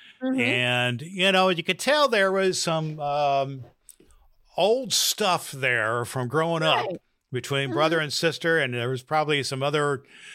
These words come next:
Speaker 2: stuff in the nuclear family that was, you know, not so good.
Speaker 1: Right.
Speaker 2: But they had a moment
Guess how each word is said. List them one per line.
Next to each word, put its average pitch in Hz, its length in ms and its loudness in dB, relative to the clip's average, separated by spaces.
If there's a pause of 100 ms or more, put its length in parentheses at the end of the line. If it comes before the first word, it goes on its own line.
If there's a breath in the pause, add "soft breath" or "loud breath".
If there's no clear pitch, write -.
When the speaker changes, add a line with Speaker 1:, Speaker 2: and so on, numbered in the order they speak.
(160 loud breath)
Speaker 2:
stuff 135 380 0
in 135 60 -2
the 127 80 -2
nuclear 131 380 -2
family 123 520 0
that 117 260 -2
was, 123 500 -2
you 208 140 -4
know, 143 420 -2
not 120 240 -4
so 127 180 -2
good. 98 560 -4 (680 loud breath)
Speaker 1:
Right. - 260 -4
Speaker 2:
But 120 300 -4
they 127 140 0
had 165 160 -2
a 180 60 -2
moment 135 600 -4